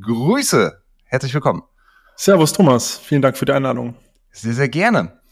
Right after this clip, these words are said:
Speaker 1: Wo, wo finde ich dich im Moment? Wo bist du gerade?
Speaker 2: Berlin, Charlottenburg, Kantstraße, zweiter Stock.
Speaker 1: <laughs> Sehr schön. Ist das deine Hut? Bist du daher aus Berlin?
Speaker 2: Genau, ich bin hier geboren und aufgewachsen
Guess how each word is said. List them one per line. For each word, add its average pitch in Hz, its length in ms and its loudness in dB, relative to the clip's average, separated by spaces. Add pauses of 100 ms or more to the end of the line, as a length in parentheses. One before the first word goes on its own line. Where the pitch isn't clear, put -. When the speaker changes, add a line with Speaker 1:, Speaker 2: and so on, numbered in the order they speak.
(300)
Speaker 1:
Wo, 180 200 2
wo 190 100 0
finde - 200 -2
ich 330 80 -4
dich 135 160 -6
im 120 80 -2
Moment? 95 180 -4
Wo 131 60 -4
bist 202 160 -4
du 175 60 -4
gerade? 95 260 -2 (400)
Speaker 2:
Berlin, 185 1080 0
Charlottenburg, 143 840 2
Kantstraße, 135 680 0
zweiter 127 300 -2
Stock. - 360 -4 (360)
Speaker 1:
<laughs> - 40 -8 (600)
Sehr 120 180 -4
schön. - 280 -10 (360)
Ist 156 160 -2
das 190 140 2
deine 170 240 2
Hut? 226 140 -4
Bist 180 140 -6
du 160 40 -4
daher 147 320 2
aus 190 80 -8
Berlin? 185 260 -8 (600)
Speaker 2:
Genau, 175 400 4
ich - 100 -12
bin 147 140 0
hier 139 80 2
geboren 135 320 2
und 143 80 0
aufgewachsen 135 800 -2